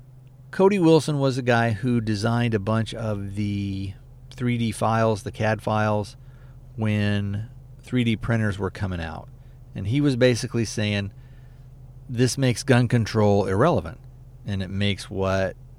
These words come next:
government wants to do in controlling what weapons you can have, ultimately it's gonna make them irrelevant." And what he was, what he was looking at then,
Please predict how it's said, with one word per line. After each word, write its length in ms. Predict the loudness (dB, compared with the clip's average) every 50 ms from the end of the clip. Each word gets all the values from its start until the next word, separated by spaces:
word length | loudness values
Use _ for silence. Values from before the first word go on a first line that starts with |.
| -20 -20 -20 -20 -20 -20 -20 -20 -20 -20 -20 -20 -20 -20 -20 -20 -20 -20 -20 -16 -12 -8 -2
government 440 | 2 2 4 4 4 2 0 0 0
wants 280 | 0 0 0 0 -2 -4
to 80 | -4 -2
do 180 | 0 0 2
in 160 | 0 0 -2
controlling 560 | -2 -4 -6 -2 0 2 2 2 2 2 0 0
what 160 | -2 0 2
weapons 420 | 2 2 2 2 0 -2 -2 -4
you 80 | -4 -6
can 200 | -4 -4 -4 -4
have, 380 | -2 -4 -4 -4 -6 -8 -8
ultimately 600 | -2 0 0 0 0 0 -4 -4 -4 -6 -4 -4 -4
it's 160 | -6 -6 -8
gonna 240 | -8 -8 -6 -6 -6
make 360 | -6 -6 -8 -8 -10 -10 -8
them 340 | -8 -6 -6 -6 -6 -8 -8
irrelevant." 520 | -6 -4 0 2 2 2 2 0 -6 -12 -16 -20 -20 -20 -20 -20 -20 -20 -20 -20 -20 -20 -20 -20 -20 -12 -6
And 240 | -4 -4 -2 0 0
what 160 | 0 0 2
he 120 | 2 2
was, 360 | 2 2 0 -2 -2 -6 -10 -12 -12 -10
what 220 | -6 -6 -4 -2
he 140 | -2 -2 0
was 200 | 0 0 0 2
looking 320 | 2 2 2 2 0 0
at 200 | 0 0 -2 -4 -6 -6 -2
then, 560 | 0 2 2 0 0 -4 -6 -6 -8 -8 -10